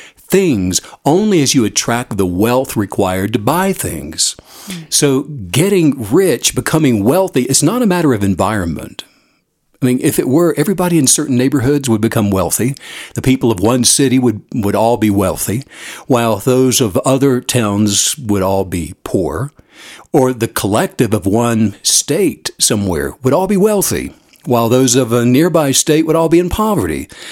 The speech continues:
Speaker 1: But regardless of where we go in the world, and especially in postmodernism, we see wealthy and we see the poor living side by side in, in the same environment, and often they are engaged in the same line of work.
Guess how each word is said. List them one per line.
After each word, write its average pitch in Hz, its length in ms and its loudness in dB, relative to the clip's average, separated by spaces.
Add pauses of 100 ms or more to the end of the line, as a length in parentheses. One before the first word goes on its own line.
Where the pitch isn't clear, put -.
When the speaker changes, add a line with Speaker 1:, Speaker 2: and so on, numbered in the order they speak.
(360)
Speaker 1:
But - 120 2
regardless 175 720 2
of - 160 0
where 202 400 0
we 160 200 4
go 180 260 2
in 240 100 4
the 190 80 6
world, 87 380 -2
and 135 100 4
especially 165 540 2
in 123 160 2
postmodernism, 147 1160 0
we 131 120 4
see 117 500 -2 (260)
wealthy 92 640 -2
and 123 180 2
we 117 160 2
see 104 460 -2 (260)
the 110 280 -6
poor 98 520 -2 (420)
living 143 220 2
side 147 220 0
by 135 140 0
side 117 440 -4 (460)
in, 127 200 2
in 135 120 2
the 117 80 2
same 147 260 2
environment, 131 480 2
and 139 120 2
often 190 380 2
they 156 140 2
are 143 140 2
engaged 143 640 2
in 170 60 2
the 160 60 2
same 190 240 0
line 196 260 0
of 196 100 -2
work. - 580 -4